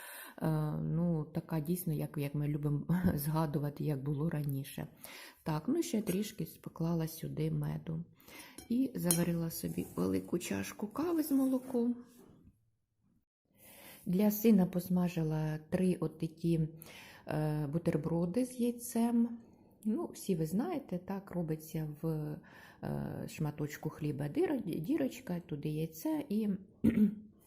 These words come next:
у когось це, можливо, виходить, виходить більш так красиво, естетично, але він любить, щоб це яйце прямо було, знаєте, розплелося,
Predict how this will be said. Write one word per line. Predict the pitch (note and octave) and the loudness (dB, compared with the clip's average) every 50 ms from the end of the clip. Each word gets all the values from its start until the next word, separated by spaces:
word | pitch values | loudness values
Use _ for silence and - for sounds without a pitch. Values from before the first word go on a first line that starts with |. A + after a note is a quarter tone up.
| - - - - - - - - - _ _ - _ _ - - - - - - | -20 -20 -20 -20 -20 -20 -20 -20 -20 _ _ -20 _ _ -20 -20 -14 -6 -2 0
у | F#3+ | 0
когось | E3 - - F3 D#3+ D#3+ D#3+ - | 0 2 2 2 2 2 0 -2
це, | - - D3+ | -4 -2 0
можливо, | D3+ D3+ D#3 D3+ - D#3 D3+ D3+ D3 C#3+ D3 D3+ D3+ - - - - - - | 0 0 -2 -2 -2 -2 -2 0 0 0 -2 -2 -4 -6 -10 -14 -16 -10 -2
виходить, | - D3+ E3 - E3+ D#3+ C#3 D3+ D3+ - - - - - | 0 2 2 4 4 4 4 2 0 -2 -6 -8 -6 -6
виходить | D3+ D3 D3 E3+ E3+ - F3 D3 D#3 D3 C#3 | -2 2 2 2 4 4 2 2 2 0 0
більш | C3+ E3 D#3 D3+ - | 2 0 0 0 -2
так | - E3 D#3 - | -4 -6 -4 -4
красиво, | - E3 D#3+ - - - C#4+ D4+ B3+ G#3+ | -2 -2 -2 -2 0 0 2 4 4 4
естетично, | F3 F3 - - F3 E3+ - - C4 C#4 - - G3+ F#3+ - - | 2 2 0 -2 -4 -4 -2 -2 -4 -2 0 2 2 2 2 2
але | D#3 D#3+ E3+ D#3+ | 2 4 4 6
він | E3+ E3+ | 6 4
любить, | D#3 F3 A3 G#3+ F3+ F3 | 4 4 2 2 2 2
щоб | F3 - E3 D#3 - | 0 0 -4 -4 -4
це | - - D#3+ | -2 0 0
яйце | D#3 D3+ D3+ D3+ - - - D#3 | 0 0 -2 -4 -6 -4 -4 -4
прямо | D3+ - D#3 D3+ D3+ D3+ D3 | -4 -2 -2 0 0 0 -2
було, | C3+ C3+ D3 C#3+ C#3+ D3 | -2 -4 -4 -4 -4 -2
знаєте, | C#3+ D3 D3 D3 D3 D3 | -2 -4 -4 -4 -4 -6
розплелося, | - C#3+ - - - - D3 D3 D3+ F#3 B3+ D#4+ D#4 - - A3+ A3+ A3+ | -6 -6 -6 -6 -4 -4 -2 0 0 2 2 0 0 0 0 0 0 0